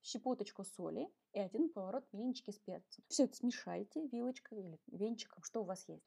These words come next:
И попробуйте на вкус. Если вы понимаете, что вот на ваш вкус уксуса многовато, тогда добавьте еще немножко масла.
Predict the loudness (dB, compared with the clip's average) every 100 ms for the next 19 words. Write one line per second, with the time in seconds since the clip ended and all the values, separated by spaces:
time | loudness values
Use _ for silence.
0 | _ 8 12 12 12 12 10 6 4 -4
1 | -4 -4 8 8 10 8 8 8 10 10
2 | 8 2 2 2 10 12 12 12 -4 0
3 | 0 0 -2 -2 -2 -6 -8 -6 4 6
4 | 10 8 8 -2 2 0 0 _ _ _
5 | 2 4 6 8 6 2 -2 0 0 0
6 | -2 -4 -6 -6 -10